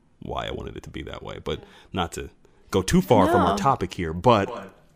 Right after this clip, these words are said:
Speaker 1: that
Speaker 2: that was
Speaker 1: story,
Speaker 2: it.
Speaker 1: yeah, of you in the Solomon Islands giving things away is, like, that's incredible. Like, that, that is a moment that'll define who a person is, and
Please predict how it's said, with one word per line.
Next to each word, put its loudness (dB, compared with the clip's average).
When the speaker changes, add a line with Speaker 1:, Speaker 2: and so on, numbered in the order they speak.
Speaker 1:
that -2
Speaker 2:
that 6
was 6
Speaker 1:
story, 12
Speaker 2:
it. 2
Speaker 1:
yeah, 6
of 0
you 2
in 4
the 4
Solomon 2
Islands 0
giving -2
things -2
away 0
is, -8
like, -6
that's 2
incredible. 2
Like, -2
that, 0
that 4
is 4
a 4
moment -4
that'll -6
define -10
who -2
a -4
person -6
is, -4
and -12